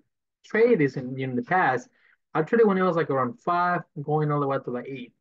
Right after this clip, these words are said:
That was my trade. And since then, I haven't really touched it 'cause, you know, it was trading on a range. And again, that was distracted on different things. But now, man,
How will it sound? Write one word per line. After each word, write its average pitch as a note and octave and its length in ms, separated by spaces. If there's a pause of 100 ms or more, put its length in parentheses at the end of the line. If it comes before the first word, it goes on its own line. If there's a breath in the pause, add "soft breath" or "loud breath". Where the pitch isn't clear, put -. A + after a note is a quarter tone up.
That C#3 80
was C#3+ 140
my B2 140
trade. A#2+ 280
And B2 180
since D3+ 220
then, B3+ 140
I G#3+ 80
haven't G#3 280
really G3+ 220
touched - 280
it G3+ 140 (380)
'cause, D#3+ 100
you E3+ 120
know, E3+ 80
it D#3+ 320
was E3 160
trading E3 280
on D3 120
a B2 40
range. D#3 400 (140)
And D3 120
again, D3 180
that D3 120
was C#3+ 180
distracted C#3+ 440
on C3 80
different C3 300
things. C#3+ 160
But F3+ 340 (460 soft breath)
now, F3 340
man, C#3 240